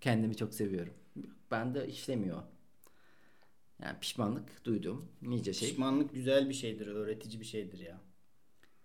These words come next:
Speaker 1: Ben de şöyle bir söz uydurdum. Tarihe geçmesi. Bu yani şey, yani tarihe geçer de Google aramasında böyle çok
Speaker 2: <laughs>
Speaker 1: arada
Speaker 2: Zorlamak lazım.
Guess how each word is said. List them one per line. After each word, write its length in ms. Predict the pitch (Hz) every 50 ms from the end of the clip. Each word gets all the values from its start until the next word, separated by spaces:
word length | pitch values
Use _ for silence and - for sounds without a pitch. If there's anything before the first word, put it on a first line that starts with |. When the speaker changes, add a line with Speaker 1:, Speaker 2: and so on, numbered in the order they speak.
| - - - - - - - - - - - - - - - - -
Speaker 1:
Ben 200 | 185 320 349 370
de 60 | 349
şöyle 600 | - - - 311 370 359 330 - - - - - - - - - - - - - -
bir 240 | 170 156 139 - - -
söz 320 | - - - 147 143 127 127
uydurdum. 520 | 131 123 110 120 120 120 180 220 285 -
Tarihe 600 | - - 135 131 127 117 117 117 107 98 - - -
geçmesi. 640 | 127 127 117 120 - 113 107 - - - 156 180 - - - - - - - - - -
Bu 120 | - 320 349
yani 440 | - - 180 175 180 175 170 - - - - - - - - -
şey, 420 | - - 285 240 175 127 - - - - - - - -
yani 160 | 135 135 123
tarihe 380 | 131 180 185 202 214 254 262 262
geçer 420 | 254 262 262 - 285 285 269 -
de 160 | 208 101 - - - - - - -
Google 320 | 160 214 226 190 226 208 196
aramasında 680 | 180 175 165 151 135 127 - 151 143 151 190 202 190
böyle 260 | 165 143 151 180 185
çok 160 | - 190 - - -
Speaker 2:
<laughs> 80 | -
Speaker 1:
arada 320 | - 170 180 185 175 190 180
Speaker 2:
Zorlamak 600 | 185 190 196 196 196 202 196 202 202 202 202 175
lazım. 440 | 165 147 135 135 120 127 123 123